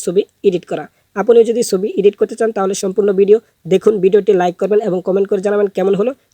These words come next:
নতুন হয়ে থাকলে সাবস্ক্রাইব করে পাশে থাকা বেল আইকন বাজিয়ে দিবেন। দেখতে থাকুন, শুরু করছি মূল ভিডিও।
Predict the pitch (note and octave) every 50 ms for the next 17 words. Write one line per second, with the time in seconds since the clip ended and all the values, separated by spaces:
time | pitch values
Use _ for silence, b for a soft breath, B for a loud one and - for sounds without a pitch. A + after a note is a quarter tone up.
0 | - F3 F3+ G3+ B3+ B3+ A3 G#3+ G#3 G3+ F#3+ F#3+ G3+ - G#3 - - - F#3+ F#3
1 | F#3+ - F#3+ F#3+ G3 - _ _ _ _ F#3 D#3+ G3+ F#3 F#3+ - F#3 G3 A#3+ -
2 | - E3 F3+ F#3 F3 D#3+ F3 F3 G3 - _ _ - F3 F#3 F3+ F3 F3+ E3 D#3+
3 | D#3 D3+ F3+ - _ _ _ _ - F3 G#3+ G#3+ - A3 A#3+ A3 C4+ C#4+ C4+ -
4 | A3 F#3+ G3 F#3+ F3 - F3 E3+ F#3+ G#3 B3 - _ _ _ _ - E3+ F3+ G3+
5 | F#3 F#3+ F3 E3+